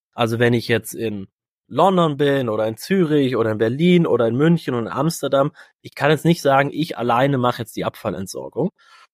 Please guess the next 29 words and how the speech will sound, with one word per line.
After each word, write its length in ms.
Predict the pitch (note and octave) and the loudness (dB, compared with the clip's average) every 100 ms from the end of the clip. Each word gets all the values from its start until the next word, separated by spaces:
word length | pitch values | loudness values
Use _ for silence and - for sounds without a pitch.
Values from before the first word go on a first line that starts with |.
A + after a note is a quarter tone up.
| _ - | _ 0
Und 580 | C#3+ C#3 C#3 C3+ B2+ | 4 4 4 2 -2
insofern 480 | D3 A#2+ C3 D3 C#3+ | -4 -2 0 2 2
muss 240 | D3+ E3+ - | 4 2 2
sich 220 | D3 - | -2 2
da 300 | B2+ C3+ C3 | 4 6 4
ein 300 | - B2+ B2+ | 0 -4 -2
größerer 380 | C3+ D#3+ - C#3 | 0 -2 -2 -8
Verbund 400 | B2 B2 D3+ D#3 | -6 -4 -4 -4
von 160 | C3 | -2
Leuten 360 | A#2+ C#3 - D3 | 2 2 0 -10
zusammentun, 800 | A#2 A#2 C3 D3 - G#2+ C3 F3+ _ - - _ - | -8 -4 -2 -4 -8 -6 -2 -4 _ -20 -20 _ -10
die 60 | A#2+ | -2
sagen, 340 | B2 C3 C3+ | 2 2 0
alleine 480 | A#2+ A#2 A#2+ D#3+ D#3 | -2 0 4 4 4
macht's 280 | C#3 - - | 0 -4 -6
keinen 320 | C#3+ E3 F3 | 0 2 2
Sinn, 440 | D#3 F3 G3+ G#3+ - _ - | 4 2 2 -2 -8 _ -10
für 140 | - | -4
uns 160 | C#3+ - | -4 -4
alle 300 | B2 D3+ D3 | -2 -2 -4
zusammen 600 | B2+ A#2+ B2+ D3+ F#3+ F#3+ _ _ - | -6 0 2 2 0 -2 _ _ -8
wäre 400 | B2+ C#3+ D#3 D3+ | 0 0 2 0
aber 160 | C3 | 0
das 160 | C3 B2 | 0 -2
Leben 340 | B2+ C3+ C#3+ | -2 -2 -2
hier 200 | C3 C3 | -6 -6
ohne 280 | - D3 D3 | -2 0 0
Abfallentsorgung 760 | B2 - B2+ A#2 A#2 A#2+ B2+ B2 | -4 -6 -2 -2 2 0 0 -4
unmöglich. 720 | C3 C3 C3 F3 F3 G#3+ | 0 4 4 4 0 -2